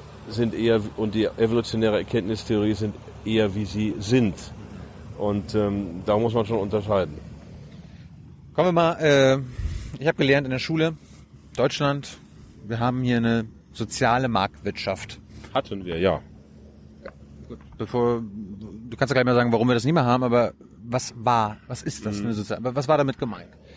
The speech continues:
Speaker 1: Mit sozialer Marktwirtschaft meine ich letztlich, dass, äh, es schon Märkte gibt, dass aber die Märkte bewusst von der Politik geordnet werden, zum Wohle des, der Allgemeinheit. Deswegen sprach man auch von Ordnungspolitik und nicht von Regulierung.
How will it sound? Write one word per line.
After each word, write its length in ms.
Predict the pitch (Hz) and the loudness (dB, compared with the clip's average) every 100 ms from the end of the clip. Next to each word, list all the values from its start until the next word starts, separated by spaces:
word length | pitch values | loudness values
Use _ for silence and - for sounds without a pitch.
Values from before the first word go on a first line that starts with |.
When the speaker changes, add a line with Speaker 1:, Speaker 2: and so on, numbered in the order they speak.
| - - | -12 -6
Speaker 1:
Mit 140 | 113 | -2
sozialer 400 | 120 - 131 131 | -2 2 4 4
Marktwirtschaft 720 | 110 117 - 135 139 131 - | 2 0 0 0 2 0 -2
meine 240 | 110 107 131 | 0 2 2
ich 100 | 113 | 2
letztlich, 520 | 117 - 120 113 - | 0 0 -2 -2 2
dass, 400 | 110 104 - - | 0 0 -6 -18
äh, 1040 | - - - - - 85 107 - - - | -20 -20 -20 -20 -20 -18 -18 -18 -16 -10
es 80 | 120 | -2
schon 220 | - 123 | 2 4
Märkte 400 | 101 85 - 131 | 4 0 -2 -4
gibt, 440 | 127 180 - - - - - - | -2 -6 -10 -20 -20 -20 -20 -12
dass 120 | 113 120 | -4 -2
aber 140 | 113 | 0
die 120 | 117 | -2
Märkte 520 | 110 113 139 - 131 - - 101 | 0 0 0 0 -2 -2 -8 2
bewusst 580 | 127 151 127 160 - - | 4 4 4 0 -2 -2
von 220 | 123 117 | 0 2
der 140 | 117 | 0
Politik 680 | 107 123 127 127 - 123 - | 0 -2 0 0 -2 -6 -2
geordnet 540 | 120 - 117 120 98 | 0 2 0 0 -2
werden, 360 | 92 87 78 - _ _ _ _ - - | 0 0 -2 -10 _ _ _ _ -20 -6
zum 220 | 120 113 | 0 2
Wohle 240 | 107 120 110 | 2 2 2
des, 200 | 107 104 - - - - | 0 -2 -12 -16 -18 -8
der 160 | 104 98 | 0 2
Allgemeinheit. 800 | 107 101 104 107 90 82 78 - | 2 2 2 2 0 -6 -8 -6
Deswegen 260 | 95 110 | -2 -2
sprach 240 | 104 107 107 | 0 0 2
man 160 | 113 | 0
auch 120 | 98 - | -2 -2
von 220 | 110 98 | -4 -2
Ordnungspolitik 880 | 95 107 120 131 - - 123 123 123 | 0 0 2 0 -2 -2 -2 0 0
und 140 | 98 107 | 0 -2
nicht 180 | 110 - | -4 -2
von 200 | 107 101 | -2 0
Regulierung. 800 | 107 104 101 113 143 92 82 | 0 0 0 4 2 2 -4